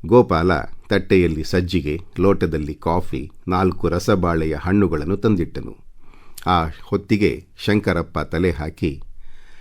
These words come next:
"ಆವಲಹಳ್ಳಿ ದೊಡ್ಡ ಬರೇಗೌಡರು ಬಂದಿದ್ದಾರೆ" ಎಂದು ವರ್ತಮಾನವನ್ನು ಕೊಟ್ಟನು. "ಆ,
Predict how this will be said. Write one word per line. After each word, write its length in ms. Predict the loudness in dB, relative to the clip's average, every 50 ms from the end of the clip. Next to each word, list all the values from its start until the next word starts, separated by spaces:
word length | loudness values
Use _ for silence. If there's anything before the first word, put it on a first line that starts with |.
| -18 -20 -20 -20 -20 -20 -18 -12 -6
"ಆವಲಹಳ್ಳಿ 760 | -2 2 4 6 6 6 6 6 6 8 8 8 8 8 6
ದೊಡ್ಡ 220 | 6 6 6 4
ಬರೇಗೌಡರು 580 | 4 4 6 8 8 8 8 6 6 6 4 2
ಬಂದಿದ್ದಾರೆ" 600 | 4 4 4 6 4 4 4 2 0 -2 -6 -10 -18 -20 _ -20 -20 -20 -20 -20 -20 -20 -20 _ -20 -20 -14 -6 -2
ಎಂದು 420 | 2 2 4 4 4 2 0 -2 -8 -10 -6 -2
ವರ್ತಮಾನವನ್ನು 760 | -2 -2 0 2 2 4 4 4 2 0 -2 -4 -4 -4 -4 0
ಕೊಟ್ಟನು. 420 | 0 0 0 -2 -4 -10 -10 -12 -12 -12 -12 -12 -12 -14 -16 -16 -16 -16 -16 -16 -18 -14 -4 0
"ಆ, 160 | 0 2 0